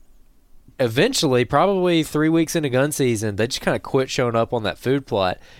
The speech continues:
and they really quit showing up on, like, any food plot. And, you know, we had some people asking about our,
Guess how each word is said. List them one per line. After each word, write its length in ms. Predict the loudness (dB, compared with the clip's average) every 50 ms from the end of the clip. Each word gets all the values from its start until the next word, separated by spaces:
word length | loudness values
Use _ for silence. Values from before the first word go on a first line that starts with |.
| -14 -8
and 120 | -2 0 2
they 60 | 2
really 240 | 2 4 2 2 2
quit 220 | 2 0 0 0
showing 280 | 0 0 0 2 2 2
up 160 | 0 0 0
on, 100 | -2 -2
like, 140 | -2 -4 -4 -2
any 240 | -2 0 0 0
food 320 | -2 -4 -6 -6 -8 -8 -8
plot. 320 | -6 -6 -4 -4 -6 -10 -14 -20 -20 -20 -20 -20 -20 -20 -20 -6 -2
And, 440 | 0 2 4 2 2 0 -4 -10 -16 -20 -20 _ -4
you 80 | -2
know, 60 | 0 2
we 120 | 2 2
had 140 | 2 2 0
some 120 | -2 -2
people 240 | -2 -2 0 2 2
asking 320 | 2 2 2 0 -2 -4
about 360 | -2 0 2 2 2 2 0 0
our, 360 | -2 0 2 2 0 0 -4